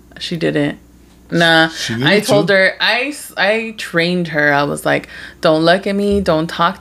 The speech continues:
Speaker 1: to me. Like, just, we're gonna act like we both know what we're doing." And I don't know. Either I knew what I was doing or I just got lucky 'cause I fucking passed that shit on the
Speaker 2: It ain't
Speaker 1: first,
Speaker 2: about being lucky. You
Speaker 1: the
Speaker 2: just
Speaker 1: first
Speaker 2: passed the
Speaker 1: try.
Speaker 2: test 'cause I was, you know.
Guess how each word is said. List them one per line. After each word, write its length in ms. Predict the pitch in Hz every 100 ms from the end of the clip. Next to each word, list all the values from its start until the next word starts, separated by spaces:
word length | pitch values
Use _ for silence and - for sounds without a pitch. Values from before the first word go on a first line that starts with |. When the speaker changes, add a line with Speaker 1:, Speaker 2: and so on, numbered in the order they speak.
| -
Speaker 1:
to 80 | 190
me. 540 | 185 185 180 180 180
Like, 500 | 165 147 143 139 160
just, 400 | 151 147 - -
we're 160 | 160 160
gonna 220 | 160 -
act 220 | 147 170
like 220 | 175 156 160
we 80 |
both 360 | 143 147 170 190
know 120 | 180
what 160 | 175 170
we're 80 | 180
doing." 880 | 180 185 185 185 185 185 180 185 - - - - -
And 960 | 160 156 151 147 147 143 143 147 151 - -
I 80 | 156
don't 140 | 160
know. 320 | 160 156 165 156 - - - - - - - - - - -
Either 240 | 190 180
I 80 | 165
knew 200 | 175 220
what 120 | 240
I 100 | 240
was 160 | 233 233
doing 580 | 240 247 247 240 240 220
or 280 | 175 165 -
I 140 | 160
just 240 | 170 175 -
got 180 | 139 156
lucky 320 | 165 165 165
'cause 220 | 165 151
I 100 | 147
fucking 340 | 156 151 139
passed 280 | 143 139 -
that 140 | - -
shit 280 | 135 -
on 100 | 113
the 60 | 123
Speaker 2:
It 80 | 147
ain't 140 | 170
Speaker 1:
first, 120 | 165
Speaker 2:
about 260 | 139 123 107
being 200 | 113 107
lucky. 220 | 113 123
You 80 | 123
Speaker 1:
the 60 | 123
Speaker 2:
just 200 | 120 104
Speaker 1:
first 160 | 160
Speaker 2:
passed 140 | 123 107 107
the 60 |
Speaker 1:
try. 20 | 147 143
Speaker 2:
test 200 | 135 147
'cause 160 | 104 95
I 80 | 101
was, 300 | 101 98 110
you 60 |
know. 200 | 98 90